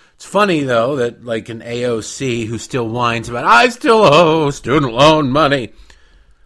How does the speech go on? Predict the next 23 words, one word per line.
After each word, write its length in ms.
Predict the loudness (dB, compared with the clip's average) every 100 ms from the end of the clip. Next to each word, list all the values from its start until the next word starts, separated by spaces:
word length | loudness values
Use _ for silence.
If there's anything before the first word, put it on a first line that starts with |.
| _ _ _ _ _ _ _ _ _ _
she 160 | -4
won't 220 | -4 -4
qualify 680 | -4 -2 -2 -2 -8 -14 -16 -20 _ _ _ _ _ _ _ _ _ -20 _
unless 240 | -6 -4 -4
she 140 | -4
gets 260 | -4 -6 -6
married 680 | -4 0 0 -2 -8 -14 -20 _ _ _ _ _ _ -12
to 120 | -10
her 120 | -8
fiance 880 | -8 -6 -4 -4 -4 -10 -12 -12 -14
by 200 | -10 -10
the 160 | -6 -8
end 160 | -8
of 160 | -12 -16
the, 100 | -16
well, 280 | -8 -6 -4
no, 220 | -4 -6
it 140 | -6
had 140 | -8 -8
to 60 |
have 100 | -8
been 140 | -8 -8
retroactively. 800 | -8 -6 -6 -6 -12 -18 -20